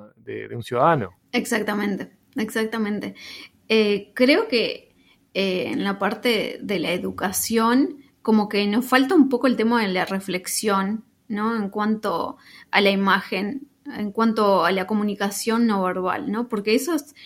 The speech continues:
Speaker 2: la moda está comunicando sin hablar.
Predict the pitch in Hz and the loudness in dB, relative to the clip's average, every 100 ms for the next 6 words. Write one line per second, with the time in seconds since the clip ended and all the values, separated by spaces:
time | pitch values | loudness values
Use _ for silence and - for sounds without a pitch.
0 | - - - 214 220 247 277 381 - 214 | -20 -8 0 4 6 6 6 4 0 -4
1 | 214 240 269 254 202 196 214 240 277 285 | 0 2 4 4 2 -2 0 2 0 -2
2 | 214 190 175 170 151 - | -2 -2 0 0 -2 -4